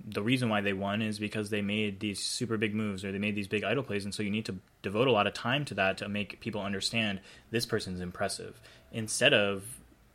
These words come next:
if someone was able to win with a social game, you could spend time building up those social bonds, you know, where, you know, so, so they kind of, I assume they produce backwards, right? They figure out why someone won and try to produce to, to match that. If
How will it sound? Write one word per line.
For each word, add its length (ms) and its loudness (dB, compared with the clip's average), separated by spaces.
if 140 -2
someone 340 0
was 140 -4
able 160 0
to 80 -2
win 140 -2
with 100 -6
a 40 -6
social 300 0
game, 280 0
you 100 0
could 140 -2
spend 240 0
time 340 4
building 340 4
up 200 0
those 240 2
social 260 -2
bonds, 400 -6
you 80 0
know, 260 2
where, 260 8
you 180 4
know, 140 6
so, 260 6
so 320 4
they 240 8
kind 180 6
of, 160 4
I 100 8
assume 360 6
they 160 6
produce 500 2
backwards, 640 0
right? 200 4
They 100 -2
figure 220 2
out 100 4
why 180 6
someone 320 0
won 240 2
and 120 -2
try 160 -2
to 60 0
produce 480 -2
to, 260 0
to 120 -10
match 280 2
that. 260 0
If 360 2